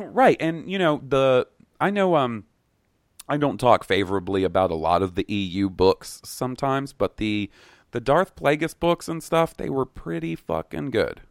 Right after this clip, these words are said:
I'll have to say. And those dealt with Darth Plagueis and a young Palpatine. Um, and those aren't canon anymore, so,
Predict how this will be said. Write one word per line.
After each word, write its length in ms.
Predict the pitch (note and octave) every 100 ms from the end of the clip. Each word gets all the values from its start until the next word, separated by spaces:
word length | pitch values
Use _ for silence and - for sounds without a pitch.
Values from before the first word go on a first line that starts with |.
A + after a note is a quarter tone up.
| -
I'll 140 | F#2 F#2+
have 160 | F#2
to 80 | -
say. 380 | - F2+ D#2+ D2 _ _ - -
And 160 | G2+
those 220 | A#2 B2+
dealt 260 | - E3 D3
with 220 | F#2 E2+
Darth 260 | G2+ F2+ -
Plagueis 400 | F#2 F2 E2 -
and 140 | E2+
a 20 |
young 280 | E2 E2 D#2+
Palpatine. 640 | F2+ E2 E2 D#2 D#2 C#2+ D2 _ - - _ -
Um, 280 | F2 F2 F2
and 160 | F#2 G2
those 200 | A#2 A#2
aren't 180 | G2+
canon 400 | - C#3+ C#3+ C#3
anymore, 480 | C#3 C#3 C#3 C3+ C#3
so, 380 | - G2+ F2+ F2